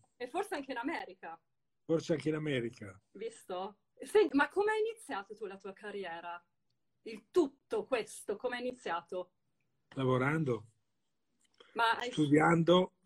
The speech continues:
Speaker 2: studiando, viaggiando sempre.
Speaker 1: Ma a che
Speaker 2: Curioso.
Speaker 1: età hai iniziato tu? A che età hai iniziato? Hai fatto
Speaker 2: Appena
Speaker 1: una scuola
Speaker 2: sono
Speaker 1: di
Speaker 2: nato.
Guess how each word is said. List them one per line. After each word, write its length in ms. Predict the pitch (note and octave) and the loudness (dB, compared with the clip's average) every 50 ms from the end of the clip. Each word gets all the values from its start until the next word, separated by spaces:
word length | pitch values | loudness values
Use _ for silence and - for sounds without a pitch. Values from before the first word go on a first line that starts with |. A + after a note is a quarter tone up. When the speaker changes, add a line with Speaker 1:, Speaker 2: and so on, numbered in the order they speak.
| _ _ _ | _ _ _
Speaker 2:
studiando, 760 | - - - - D3+ C#3 C3 C#3 C#3 C3+ C3+ C#3+ D3 D3 F3 | -20 -20 -12 -6 -4 0 0 0 0 0 -2 -4 -2 0 0
viaggiando 640 | D3 C3+ C3+ C3 B2 - C#3 C#3 C3+ C3+ C3+ C3 C3+ | 2 4 2 2 2 0 0 0 0 -2 -4 -2 -4
sempre. 480 | C3 - - C#3+ C#3 C3 B2+ - C#3+ D3+ | -4 -4 -4 -4 -4 -4 -4 -2 0 0
Speaker 1:
Ma 60 | E3 F3 | 0 -2
a 40 | - _ _ _ _ _ _ _ _ _ _ _ _ _ _ _ _ _ _ _ _ _ _ _ _ _ _ _ | -6 _ _ _ _ _ _ _ _ _ _ _ _ _ _ _ _ _ _ _ _ _ _ _ _ _ _ _
che 80 | _ - | _ -12
Speaker 2:
Curioso. 680 | - - D3 C3+ C#3+ C#3 C3 B2+ B2+ B2+ C#3 D3+ E3 | -4 0 6 8 8 8 8 6 6 6 6 6 6
Speaker 1:
età 180 | E3 E4 D#4+ D#4+ | 4 2 0 -2
hai 60 | D#4+ - | -4 -4
iniziato 760 | D#4 D4+ D#4 D4+ E4 - - F4+ C4+ F#3+ F#3 - - G3 F#3 | -6 -8 -8 -8 -12 -16 -14 -12 -10 -10 -12 -12 -14 -18 -18
tu? 320 | - - G#3 F#3+ F#3 F3+ _ _ _ _ _ _ _ _ _ _ _ _ _ _ | -14 -12 -10 -10 -12 -12 _ _ _ _ _ _ _ _ _ _ _ _ _ _
A 100 | - G3+ | -10 -8
che 100 | G3+ B3 A#3 | -4 -4 -4
età 120 | A#3+ C4 | -2 -2
hai 80 | A#3+ B3 | -4 -4
iniziato? 840 | B3+ B3 B3 - - - G3+ F#3 F#3 - - G3 F#3 F#3 F3+ F3+ F#3 | -6 -10 -14 -14 -10 -8 -6 -6 -6 -8 -10 -10 -8 -6 -6 -6 -4
Hai 180 | F#3 G#3 G#3 G#3 | -2 0 0 0
fatto 160 | - - C#3 | 0 -4 -4
Speaker 2:
Appena 160 | - E3+ D#3 D3+ | 0 2 2 2
Speaker 1:
una 100 | D3 C3 | 2 2
scuola 180 | - C#4 D3 | 4 6 6
Speaker 2:
sono 120 | C#3+ C#3 D3+ | 6 8 8
Speaker 1:
di 40 | E3 | 6
Speaker 2:
nato. 380 | E3 D#3+ - D3+ C3+ B2+ B2 | 6 4 4 4 4 4 2